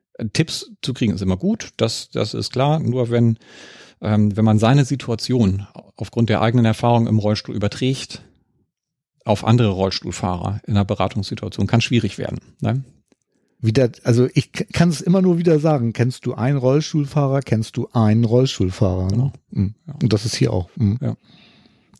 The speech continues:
Speaker 2: Ja, cool. Gut, also Rahmentiefe und Sitztiefe ist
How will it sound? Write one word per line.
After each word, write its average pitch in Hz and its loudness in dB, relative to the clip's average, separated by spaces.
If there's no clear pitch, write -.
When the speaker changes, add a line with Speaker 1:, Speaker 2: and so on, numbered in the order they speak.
Speaker 2:
Ja, 139 2
cool. 104 4
Gut, - -2
also 113 2
Rahmentiefe 156 2
und 127 2
Sitztiefe - -4
ist - -2